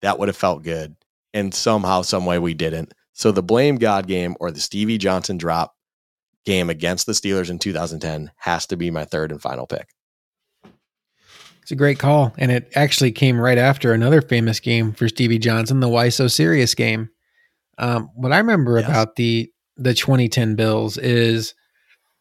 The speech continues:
Speaker 2: when you look at that season, they really screwed up a chance to get Cam Newton. And that offseason was rough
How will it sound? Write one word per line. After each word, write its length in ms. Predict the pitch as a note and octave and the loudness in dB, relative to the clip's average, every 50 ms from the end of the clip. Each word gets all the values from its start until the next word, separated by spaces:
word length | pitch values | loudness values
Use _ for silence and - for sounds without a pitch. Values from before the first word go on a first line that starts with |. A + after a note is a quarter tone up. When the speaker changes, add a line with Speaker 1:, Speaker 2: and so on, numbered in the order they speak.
| _ _ _ _ _ _ - | _ _ _ _ _ _ 0
Speaker 2:
when 140 | C#3 C3+ C3 | 2 4 4
you 120 | B2+ B2 | 4 4
look 180 | B2+ C#3 C#3 C#3+ | 4 2 4 2
at 120 | B2+ A#2 | 2 4
that 160 | A#2+ A#2 A2 - | 2 0 0 0
season, 580 | - C#3 C#3+ C#3 A#2+ A#2 A2 A2 G#2+ G2+ G2+ _ _ _ _ - | 0 2 2 2 2 2 0 -2 -4 -6 -8 _ _ _ _ -16
they 280 | B2 B2 C3+ D#3 E3+ D3+ | -10 -4 0 2 2 2
really 960 | B2+ A#2 A2 A#2 B2 A#2+ A#2+ A#2+ A#2+ A#2 A#2+ A#2 A#2 A2+ A2+ A2+ A2+ A#2 A2+ | 2 2 2 4 4 6 6 6 6 6 6 6 6 4 4 4 2 2 0
screwed 260 | - - - A#2+ A2+ | -2 -2 -2 0 0
up 80 | A2 - | 0 0
a 60 | A2+ | -2
chance 260 | - - A#2+ A2+ G#2+ | -2 -2 -2 -2 -4
to 80 | - - | -4 -6
get 160 | A#2 G#2 A2+ | -6 -6 -4
Cam 220 | - A#2 A2 G#2+ G#2+ | -4 -4 -2 -2 -2
Newton. 340 | G#2+ A2 A2 A2 G#2+ G#2 _ _ _ _ _ _ _ _ _ _ _ _ _ _ _ - | -4 -4 -4 -6 -8 -10 _ _ _ _ _ _ _ _ _ _ _ _ _ _ _ -2
And 180 | B2+ B2+ A#2+ A#2+ | 0 0 2 2
that 180 | C3 D3+ E3 - | 4 2 2 2
offseason 720 | A#2 A#2+ C3 C3 - - C3+ C3+ B2+ C3 C#3 C3+ C3+ C#3 C#3 - _ _ _ - | 2 2 2 2 0 0 2 2 4 4 4 2 2 0 -2 -6 _ _ _ -8
was 140 | A2+ G#2 | -6 -4
rough 420 | G#2 G#2+ G2 - - - - - | -2 -2 -2 -2 -4 -12 -18 -20